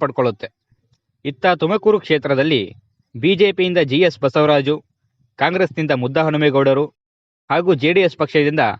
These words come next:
ಎ ಕೃಷ್ಣಪ್ಪನವರು ಸ್ಪರ್ಧೆ ಮಾಡ್ತಾರೆ. ಚುನಾವಣೆಯ ಫಲಿತಾಂಶ ಬರುವ ಮುನ್ನವೇ ಜೆ ಡಿ ಎಸ್ನಿಂದ ಸ್ಪರ್ಧಿಸಿದ್ದ ಎ ಕೃಷ್ಣಪ್ಪನವರು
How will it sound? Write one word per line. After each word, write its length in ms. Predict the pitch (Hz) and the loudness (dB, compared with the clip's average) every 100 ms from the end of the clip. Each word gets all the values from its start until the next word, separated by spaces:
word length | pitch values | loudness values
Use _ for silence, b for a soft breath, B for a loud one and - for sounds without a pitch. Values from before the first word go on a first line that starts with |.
| _ _ _ _ - | _ _ _ _ -2
ಎ 140 | 165 220 | 0 2
ಕೃಷ್ಣಪ್ಪನವರು 640 | 185 - 175 175 156 180 | 0 -2 -4 0 2 2
ಸ್ಪರ್ಧೆ 340 | - 139 139 151 | 0 -2 0 0
ಮಾಡ್ತಾರೆ. 380 | 131 - 110 - _ _ _ - | -2 -2 -6 -6 _ _ _ -4
ಚುನಾವಣೆಯ 480 | 147 165 190 175 165 | 0 2 2 2 0
ಫಲಿತಾಂಶ 460 | 139 151 156 160 147 | 0 0 0 -2 0
ಬರುವ 260 | 139 135 139 | 0 2 2
ಮುನ್ನವೇ 380 | 123 123 135 135 98 - 117 | 0 -2 0 0 -2 -10 -6
ಜೆ 140 | 143 | -2
ಡಿ 80 | 180 | 2
ಎಸ್ನಿಂದ 340 | 190 - 165 156 | 0 0 -2 -2
ಸ್ಪರ್ಧಿಸಿದ್ದ 560 | - 143 143 147 147 143 127 139 | -2 -2 -2 -4 -2 -2 0 0
ಎ 100 | 165 | 0
ಕೃಷ್ಣಪ್ಪನವರು 760 | 135 - 147 - 127 127 156 | -2 -4 -4 -2 -2 0 0